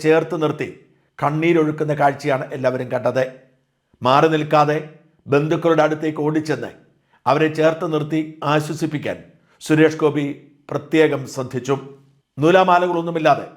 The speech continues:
മൃതദേഹങ്ങൾ എത്രയും വേഗം നാട്ടിലെത്തിക്കുന്നതിന് കേന്ദ്ര സർക്കാർ ഉത്തരവാദിത്തത്തോടെയുള്ള നിലപാടാണ്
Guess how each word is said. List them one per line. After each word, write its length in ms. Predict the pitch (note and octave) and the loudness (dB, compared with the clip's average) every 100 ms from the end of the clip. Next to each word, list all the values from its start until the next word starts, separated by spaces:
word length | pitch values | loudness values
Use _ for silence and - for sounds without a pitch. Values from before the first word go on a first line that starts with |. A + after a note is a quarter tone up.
| - C#3+ | -6 -2
മൃതദേഹങ്ങൾ 600 | D3+ E3+ E3 D#3 A#2+ F2+ _ _ _ D3 | 0 2 2 0 -8 -14 _ _ _ -6
എത്രയും 320 | D3 F3+ F3+ E3+ | 0 2 2 2
വേഗം 220 | E3 D#3+ | 0 0
നാട്ടിലെത്തിക്കുന്നതിന് 840 | D#3 D#3 E3 E3+ E3+ D#3+ B2+ G#2 F2 _ _ _ C#3 | -2 -2 -6 -6 -6 -6 -8 -10 -16 _ _ _ -2
കേന്ദ്ര 240 | D#3 D#3 D#3+ | -2 -2 -4
സർക്കാർ 240 | D3 D#3 - D3+ | -2 -2 -2 -12
ഉത്തരവാദിത്തത്തോടെയുള്ള 1040 | - F3 E3 E3 D#3+ E3 D#3 D#3 D#3 D#3 - D#3 | 0 2 4 2 0 -6 -4 -2 0 -2 -4 -2
നിലപാടാണ് 440 | D3+ D3 C#3+ | 2 2 0